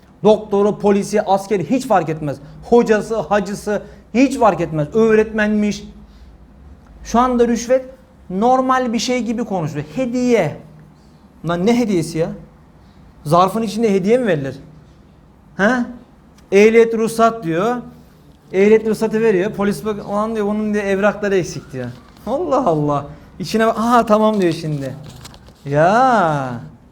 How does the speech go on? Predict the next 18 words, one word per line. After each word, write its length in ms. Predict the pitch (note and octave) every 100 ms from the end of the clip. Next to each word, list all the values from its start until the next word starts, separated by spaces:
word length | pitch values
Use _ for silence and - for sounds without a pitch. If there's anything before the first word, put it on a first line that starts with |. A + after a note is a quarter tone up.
| - _ _ - -
öyle 260 | C#3+ C#3+ C#3+
bir 80 | C#3
dünya 460 | D3 D3 D3 D3
yok. 680 | D3 D3+ A3+ A#3 E3+ C3+ B2 - - - - - - - - - - - - - - - - - C#3
Rüşvet 480 | F3+ - G3+ A#3 -
alanlar, 560 | F3 F3 F3 E3+ D#3 D3
verenler 560 | D#3+ E3 D#3 F3 A#3+ - - - - - - -
artacak. 600 | D#3+ F3 F#3+ G#3+ A#3 F#3+
Rüşvetin 540 | D#3+ - F3+ G#3 A#3 -
ardı 340 | C#3+ D#3 D#3+ D#3
arkası 400 | D#3 D#3 E3 G3
kesilmeyecek. 480 | D#3+ D#3 F3 B2+ A#2+
Şu 200 | - G3+
anda 440 | G#3 F3 F#3 G#3 - - - -
herkes 680 | - - A#3+ G#3 - F#3+ F#3+
işini 340 | F3+ F#3+ G3
rüşvetle 420 | F3 D3+ F3+ F3
hallediyor. 300 | C#3+ B2 A#2